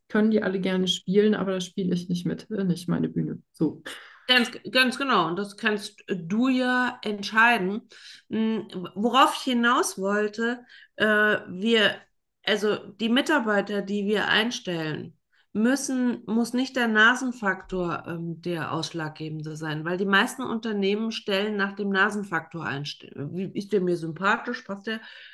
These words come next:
Speaker 2: mir? Oder gucken dann auch auf irgendwelche Zeugnisse. Hm? Und, ähm, son-, äh, es ist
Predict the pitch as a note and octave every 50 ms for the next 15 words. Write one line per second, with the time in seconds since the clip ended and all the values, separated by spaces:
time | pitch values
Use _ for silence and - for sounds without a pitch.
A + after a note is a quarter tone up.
0 | - - - A3 B3 B3 B3+ B3+ B3+ - - G#3+ G#3 G#3 G#3 G3+ G3+ G#3 - -
1 | _ - C4+ C4+ C4 A#3+ A#3 G#3+ A3 A3 A3+ A3+ - - G3 A#3 A#3 - - -
2 | G3 G3+ G3+ - - G#3 G#3+ G#3 F3 F#3 F3+ F3 F3+ E3+ C3+ - - _ _ _
3 | - F#3+ F3+ F#3+ F#3+ - C4 C4+ C#4+ - F#4+ - - - _ _ _ _ _ _
4 | _ _ _ _ _ _ _ - G#3 A#3+ - - - _ - - - - - -
5 | - - A3 - - - A3 A3 A3 A3 A3+ A3+ A3+ A3+ - - C#4+ - A#3 -
6 | A#3 A3 - - - - _ _ - F#3 F#3+ F#3 G#3 A3 A3+ G3+ G#3+ G3 - -
7 | G#3+ G#3+ G3+ G#3 - - - - A3 - - - B3+ B3+ - - - _